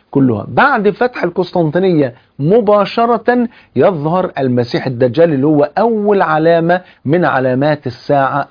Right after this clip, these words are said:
الكبرى. يبقى كده حبايبي، لا يمكن يظهر المسيح الدجال إلا بعد ظهور المهدي وخوض الملحمة الكبرى وفتح القسطنطينية، ثم يبدأ أول علامة كبرى. طب المهدي لسه ما ظهرش ولن يظهر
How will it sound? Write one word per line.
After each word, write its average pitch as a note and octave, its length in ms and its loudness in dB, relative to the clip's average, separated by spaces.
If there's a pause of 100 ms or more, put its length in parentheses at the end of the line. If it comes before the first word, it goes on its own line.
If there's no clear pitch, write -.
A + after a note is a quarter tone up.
الكبرى. A2 480 -4 (260)
يبقى A3+ 280 2
كده G#3+ 220 0
حبايبي، G2+ 520 -4 (500)
لا A2+ 120 0
يمكن D#3+ 500 2
يظهر E3 380 0
المسيح D#3+ 360 0
الدجال D#3 640 0
إلا E3 260 2
بعد G#2 240 -6
ظهور B2+ 380 2
المهدي F#3 640 2 (360)
وخوض A#2+ 640 0
الملحمة D#3 520 0
الكبرى A3 440 0 (220)
وفتح G3 400 0
القسطنطينية، G3 720 0
ثم B3 460 0
يبدأ G#3+ 460 0 (140)
أول A#3+ 420 0
علامة E3 460 0
كبرى. G#2+ 360 -2 (300)
طب D3 140 2
المهدي D#3 400 2
لسه D#3+ 260 -4
ما C#3 80 0
ظهرش B2+ 460 -4 (360)
ولن C#3 460 2
يظهر D3+ 500 -2